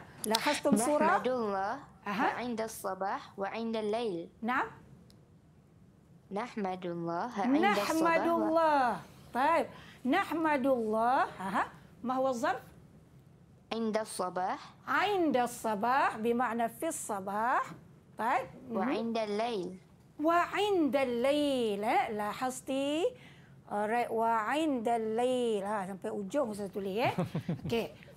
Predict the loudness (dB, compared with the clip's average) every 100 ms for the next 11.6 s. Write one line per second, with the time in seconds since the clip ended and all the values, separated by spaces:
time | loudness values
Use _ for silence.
0 | 0 2 2 0 0 0 0 2 2 2
1 | 0 -2 -12 -8 -6 -4 -2 -2 2 2
2 | 2 0 -16 -20 -20 -20 -20 -20 -20 -20
3 | -20 -20 -20 -20 _ -20 -12 -8 -4 -2
4 | -2 -2 -2 -2 -2 -2 -4 -6 -20 -20
5 | -14 -4 -4 -2 -2 0 0 0 0 0
6 | 0 -8 -20 -20 -20 -20 -20 -20 -20 -20
7 | -20 -20 -10 -2 0 2 2 0 0 0
8 | 0 0 -2 0 0 2 0 -2 -6 -4
9 | -4 -4 -4 -4 -6 -6 -4 -2 -2 -4
10 | -12 -12 -6 -6 -4 -4 -2 -2 0 0
11 | -2 -6 -4 2 2